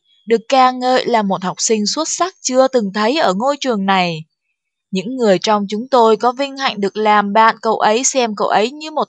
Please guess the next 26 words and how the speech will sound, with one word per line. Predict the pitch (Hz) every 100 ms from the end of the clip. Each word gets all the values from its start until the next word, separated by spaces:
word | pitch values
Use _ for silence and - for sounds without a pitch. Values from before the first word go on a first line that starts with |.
| _
tấm | 208 247 285
gương | 294 285
tiêu | 302 294
biểu. | 254 208 101 160 175 _ _ _ _ _ _ _ _
Không | - 208 190
kể | 185 147
đến | 175 202 220
những | 247 262
sự | 294 190
trợ | - 147 185
giúp | 277 370
và | - 220 -
cổ | 131
vũ, | 170 196 - 311 - _ _ _ -
và | 196
việc | 185 185
cậu | 208 196
ấy | - 208
luôn | 269 254 247
luôn | 247 254 254
rất | 339
rộng | 381 247 214
rãi | 240 240 277
với | 311
mọi | 339 285 196
người. | 196 196 170